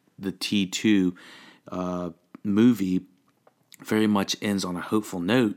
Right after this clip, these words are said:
this is not what we were expecting to happen. So, uh, Sarah Connor's reaction towards this throughout the movie is, you know, she wants to get revenge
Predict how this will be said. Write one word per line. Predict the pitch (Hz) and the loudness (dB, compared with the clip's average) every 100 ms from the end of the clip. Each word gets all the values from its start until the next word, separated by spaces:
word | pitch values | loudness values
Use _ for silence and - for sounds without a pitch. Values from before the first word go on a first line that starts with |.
| - | -8
this | 101 110 - | -4 -2 -2
is | 95 | -2
not | 98 98 | 0 0
what | 95 95 | 0 -2
we | 92 92 | 0 -2
were | 90 | -2
expecting | - - 92 - 85 85 80 | -6 -6 -6 -4 -8 -8 -10
to | - | -12
happen. | 85 87 - 85 90 _ - - - - | -12 -12 -14 -18 -20 _ -20 -20 -20 -20
So, | - - 120 117 110 107 - - | -10 -2 0 2 2 2 -2 -12
uh, | - - - _ - | -14 -14 -20 _ -12
Sarah | 127 151 160 143 | -4 0 0 -2
Connor's | - 135 131 113 - | 0 0 2 0 0
reaction | 107 101 101 - - 95 92 | 0 2 0 -4 -4 -2 -4
towards | - 98 92 - | -2 -2 -2 -4
this | 95 90 | -8 -8
throughout | - 92 90 | -4 -4 -4
the | 90 | -4
movie | 87 90 87 87 | -2 -2 -2 -4
is, | 85 - | -4 -4
you | 92 | -6
know, | 87 | -6
she | - 87 | -6 -8
wants | 90 87 | -8 -8
to | 80 | -8
get | 90 | -8
revenge | 90 82 92 90 87 | -6 -6 -4 -2 -4